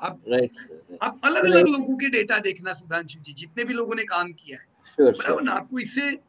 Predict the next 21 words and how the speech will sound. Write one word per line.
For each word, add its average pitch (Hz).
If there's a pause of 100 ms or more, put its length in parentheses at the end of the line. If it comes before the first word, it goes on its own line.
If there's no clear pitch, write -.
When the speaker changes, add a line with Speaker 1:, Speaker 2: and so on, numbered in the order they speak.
(260)
Speaker 1:
बहुत 254
सी 294
जानकारी 233
मिलेगी 202
कि 202
ये 185
अच्छी 208
कंपनियां, 208 (500)
हर 294
कंपनी 269
की 220
ये 233
खूबी 208
रहेगी 160 (220)
कि 202
वो 208
धंधे 180
नहीं 240
घटने 202
देगी 147
जल्दी 131